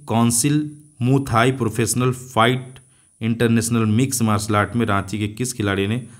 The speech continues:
स्वर्ण पदक जीता है? तो इसका सही आंसर क्या हो जाएगा फ्रेंड्स? इसका सही आंसर है विनीत पवन कुमार तिर्की। कौन है? ऑप्शन बी, विनीत पवन कुमार तिर्की। रांची के विनीत पवन कुमार तिर्की ने अमेरिकन फाइटर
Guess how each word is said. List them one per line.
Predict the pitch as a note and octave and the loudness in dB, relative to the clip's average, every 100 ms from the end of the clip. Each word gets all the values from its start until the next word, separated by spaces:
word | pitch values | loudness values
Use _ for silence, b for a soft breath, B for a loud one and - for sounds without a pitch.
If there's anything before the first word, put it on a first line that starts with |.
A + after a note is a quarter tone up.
| B B | B B
स्वर्ण | - - C#3 C#3+ C#3+ | -6 0 2 2 2
पदक | A#2 G#2 | 0 0
जीता | G2 G2 G2+ | -2 -4 -2
है? | G#2+ B2+ | -2 -2
तो | G#2+ | -4
इसका | - G2 | -6 -4
सही | - G#2 | -2 0
आंसर | G#2 G#2 G2+ | -2 -2 -4
क्या | G#2+ G#2 | -2 0
हो | |
जाएगा | G#2 G2+ | 2 0
फ्रेंड्स? | G2 C#3 D3 - B B B B | 0 -2 -2 -6 B B B B
इसका | G2+ B2+ | -2 0
सही | B2 A#2 A2 | 2 2 2
आंसर | G#2+ A2 A2 | 2 0 2
है | D#3 E3+ - B B B B _ _ - | 0 -2 -8 B B B B _ _ -8
विनीत | A#2 A2+ B2 D#3+ D#3+ | 0 4 4 2 2
पवन | A2+ A#2 | 2 2
कुमार | B2 G#2+ B2 C3+ | 0 0 0 0
तिर्की। | - G2+ - F#2+ F#2 - | -2 -4 -6 -10 -12 -12
कौन | - B2+ | -4 -2
है? | E3 D3+ | -2 -4
ऑप्शन | - - A2 G#2+ | -8 -2 0 2
बी, | B2 D3 D3+ - | 0 0 -6 -8
विनीत | A2 A2+ B2 C#3+ C#3 | 2 4 4 0 -2
पवन | G2+ G#2+ | -2 -2
कुमार | G#2+ G2+ A2 D3 - - _ - | -2 -2 -4 -4 -10 -20 _ -4
तिर्की। | G2 - F#2 F2+ B B B | -4 -4 -8 -8 B B B
रांची | A2+ A#2+ D3 | 2 2 2
के | |
विनीत | A#2+ B2+ C3 | 2 2 0
पवन | A#2 A#2 | 0 0
कुमार | A2+ A2 | 0 -2
तिर्की | A2 G#2+ A2 A#2+ | -2 -4 -2 -2
ने | C#3+ | 0
अमेरिकन | A2 G#2 G2+ A#2+ A#2 | 0 0 0 -2 0
फाइटर | G#2 G2+ G#2+ G2+ G2+ | 0 0 -2 -6 -8